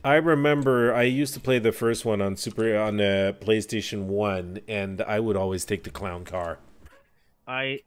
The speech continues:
Speaker 2: I had a friend that had it when I'd go over to their house after school, and that's what we would play. I
Speaker 1: That's
Speaker 2: usually played as
Speaker 1: exactly
Speaker 2: the,
Speaker 1: what
Speaker 2: uh,
Speaker 1: I did after
Speaker 2: I usually
Speaker 1: school.
Speaker 2: played on the motorci-, on the cannibal who d-, rode around on the motorcycle.
Speaker 1: <laughs> Or, or Axel, the guy that is attached to two giant wheels.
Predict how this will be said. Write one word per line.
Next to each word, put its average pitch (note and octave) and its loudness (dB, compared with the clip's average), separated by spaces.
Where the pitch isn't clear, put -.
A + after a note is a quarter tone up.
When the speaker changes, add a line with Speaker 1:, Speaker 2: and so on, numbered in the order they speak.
Speaker 2:
I C3 -2
had C3+ 0
a B2+ -2
friend A#2+ 0
that A2 0
had G#2+ 0
it G2+ -2
when G#2+ -4
I'd G2 -4
go A2 -4
over G#2 0
to G2+ 0
their F#2+ 0
house G#2 -2
after G2+ -6
school, F#2 -4
and F2+ -8
that's F2+ -10
what F2+ -8
we F#2 -6
would F2+ -8
play. F#2 -6
I - -20
Speaker 1:
That's B2 4
Speaker 2:
usually C#3 4
played B2 2
as A#2 6
Speaker 1:
exactly A2+ 6
Speaker 2:
the, G#2 4
Speaker 1:
what G2+ 6
Speaker 2:
uh, G2+ 6
Speaker 1:
I F#2+ 2
did F2 0
after G#2 0
Speaker 2:
I B2+ 2
usually E3 4
Speaker 1:
school. D#3 -8
Speaker 2:
played D#3+ 4
on C3 2
the B2 2
motorci-, A#2 2
on G#2+ 2
the G#2 -2
cannibal A#2 0
who A#2 0
d-, A2+ -8
rode A2 0
around G2+ 0
on F#2+ -2
the F#2+ -4
motorcycle. F#2+ -6
Speaker 1:
<laughs> - -20
Or, - 0
or A#2 0
Axel, G2+ 0
the G#2 -2
guy G2+ 2
that F#2+ -2
is F#2 -4
attached F#2+ -2
to A2 -6
two G#2+ -10
giant G2 -8
wheels. G2+ -2